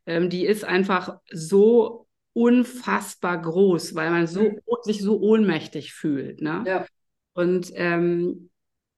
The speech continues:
Speaker 1: und, und da muss man auch mit umgehen können. Und das ist auch so ein ganz wichtiger Teil. Auch diese, ich glaube auch, dass diese Momente von Wut und "Du bist das Monster",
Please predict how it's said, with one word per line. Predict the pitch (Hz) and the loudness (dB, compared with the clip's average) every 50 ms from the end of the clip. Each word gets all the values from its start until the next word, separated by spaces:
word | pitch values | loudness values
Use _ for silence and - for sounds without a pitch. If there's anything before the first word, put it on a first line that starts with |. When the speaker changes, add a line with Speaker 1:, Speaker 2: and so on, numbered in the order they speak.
| _ _ _ _ _ _ | _ _ _ _ _ _
Speaker 1:
und, | - 185 190 190 - | 0 0 0 0 0
und | - 190 190 185 190 - - | 0 2 2 2 0 -4 -6
da | 175 180 185 185 | -2 0 2 4
muss | 190 220 240 - | 4 4 4 4
man | 285 214 190 | 4 4 4
auch | 165 190 202 | 2 2 2
mit | 214 202 - 185 | 2 2 2 2
umgehen | - 220 247 269 208 185 180 185 175 | 2 2 4 4 4 4 4 2 0
können. | - - 190 208 220 | 0 0 0 2 2
Und | 208 190 | 2 2
das | 185 175 214 | 2 2 2
ist | 214 214 | 0 0
auch | 190 196 196 | 0 -2 -2
so | - | 0
ein | 190 190 | 2 2
ganz | 175 180 185 180 - | 2 2 2 0 0
wichtiger | 214 214 214 - 180 180 175 170 - | -2 -2 -2 -2 -2 0 -2 -2 -2
Teil. | - - 190 185 180 170 | -2 0 0 2 2 0
Auch | 127 165 165 | -2 -4 -4
diese, | - 196 170 175 | -6 -4 -4 -4
ich | 170 170 | -4 -2
glaube | - 190 202 202 - - | 0 0 0 0 0 -2
auch, | 175 | -4
dass | - 190 180 - | -4 -6 -6 -4
diese | - 196 180 190 185 175 | -6 -4 -2 -2 -2 0
Momente | 175 165 175 180 196 214 214 196 | 0 0 2 2 0 0 -2 -4
von | 196 - 180 170 175 170 170 | -4 -4 -2 -2 -2 -2 -2
Wut | 180 196 220 220 220 | -2 -2 -2 -2 0
und | - 190 180 190 | -2 -2 -2 -2
"Du | 190 175 | -2 -2
bist | 196 196 - | -2 -2 -2
das | 190 180 180 - | -4 -4 -2 0
Monster", | 185 175 185 208 226 226 - - 175 175 185 190 | 0 2 2 2 0 0 -2 0 0 0 0 -2